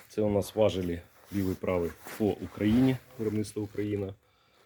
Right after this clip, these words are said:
Рукава високого тиску у нас також виробництво Україна.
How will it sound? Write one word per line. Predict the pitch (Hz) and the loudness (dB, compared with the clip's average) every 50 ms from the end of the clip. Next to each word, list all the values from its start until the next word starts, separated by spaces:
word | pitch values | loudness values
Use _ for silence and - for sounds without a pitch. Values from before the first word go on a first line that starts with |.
| _ _ _ _ | _ _ _ _
Рукава | 98 107 98 - 107 104 98 | -8 -8 -2 2 4 4 4
високого | 92 92 - - 92 - - 92 92 87 | 4 2 0 -4 -6 -4 -2 -2 -2 -2
тиску | - - 95 80 - - - 78 73 - _ _ _ _ _ _ _ _ - | -2 -4 -6 -6 -6 -10 -14 -14 -14 -14 _ _ _ _ _ _ _ _ -12
у | - 85 | -8 -6
нас | 90 90 87 - | -6 -6 -6 -8
також | - - - 87 80 - - | -14 -14 -12 -12 -12 -10 -8
виробництво | 87 80 73 87 90 85 - - 95 98 | -8 -6 -6 -6 -6 -6 -6 -6 -6 -6
Україна. | 101 - - 120 123 131 131 127 120 117 | -6 -4 -4 -2 0 0 2 0 0 -2